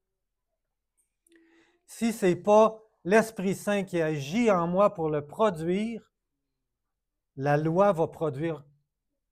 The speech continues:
que du péché. <clears throat> Péché qui peut paraître bien beau, bien bien pur, bien juste,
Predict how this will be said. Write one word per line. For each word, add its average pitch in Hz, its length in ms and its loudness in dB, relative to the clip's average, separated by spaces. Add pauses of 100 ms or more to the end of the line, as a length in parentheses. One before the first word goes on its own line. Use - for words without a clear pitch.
(420)
que 165 80 -6
du 123 180 -6
péché. - 400 -12 (600)
<clears throat> - 1300 -20
Péché 156 300 -2
qui 220 60 -14
peut 170 140 -8
paraître 160 480 0
bien 160 360 -2
beau, 175 260 -2
bien 170 380 -8 (880)
bien 165 260 -4
pur, 196 400 -2
bien 165 300 -4
juste, 190 480 -4